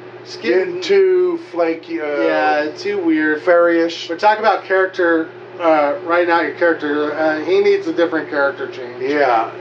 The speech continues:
Speaker 2: yeah. The, and you know, whenever he came out, there was a rumor that he was gonna turn heel, that he was supposed to turn, but he, he never did,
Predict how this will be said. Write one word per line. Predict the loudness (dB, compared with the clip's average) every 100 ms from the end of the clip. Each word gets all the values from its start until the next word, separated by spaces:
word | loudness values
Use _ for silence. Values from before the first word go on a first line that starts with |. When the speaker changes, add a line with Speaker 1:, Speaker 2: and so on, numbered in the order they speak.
| -8
Speaker 2:
yeah. | -4 -2
The, | -2 -4 -10 -12 -4
and | -2
you | 0
know, | 2 4
whenever | 4 2 2 0
he | -4
came | -2 -2 0
out, | 0 0 0
there | 0
was | 2 2 2
a | -2
rumor | 0 0 2
that | 0 0
he |
was | 0 -4
gonna | -2 -2
turn | -2 -2 -2 -2
heel, | -4 -4 -6 -16 -20 -20 -16 -8
that | -2
he | 0
was | 0
supposed | 0 0 -2
to | -2
turn, | 0 0 -2 -6 -14 _ _ -20 -10
but | -2 0
he, | 0 -2
he | -2 -2
never | 0 0 0
did, | 2 2 0